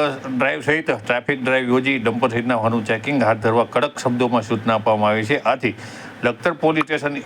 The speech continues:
ઇન્ચાર્જ પોલીસ ઇન્સ્પેક્ટર કે ડી જાદવ, એ એસ આઈ ઘનશ્યામભાઈ, એચ સી પ્રકાશભાઈ, પી સી ચંદ્રેશભાઈ, પી સી ઘનશ્યામભાઈ દ્વારા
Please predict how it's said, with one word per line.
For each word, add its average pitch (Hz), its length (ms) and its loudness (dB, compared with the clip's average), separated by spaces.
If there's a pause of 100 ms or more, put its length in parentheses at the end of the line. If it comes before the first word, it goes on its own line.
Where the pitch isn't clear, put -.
ઇન્ચાર્જ 139 460 0 (260)
પોલીસ 127 300 0
ઇન્સ્પેક્ટર 123 540 -2
કે 120 180 -4
ડી 120 140 -2
જાદવ, 113 440 0
એ 117 60 0
એસ 120 260 2
આઈ 117 100 -2
ઘનશ્યામભાઈ, 113 560 0
એચ 110 300 -2
સી 127 140 0
પ્રકાશભાઈ, 113 680 0
પી 120 100 2
સી 117 160 0
ચંદ્રેશભાઈ, 113 500 0
પી 110 160 -2
સી 110 120 0
ઘનશ્યામભાઈ 113 500 0
દ્વારા 113 260 0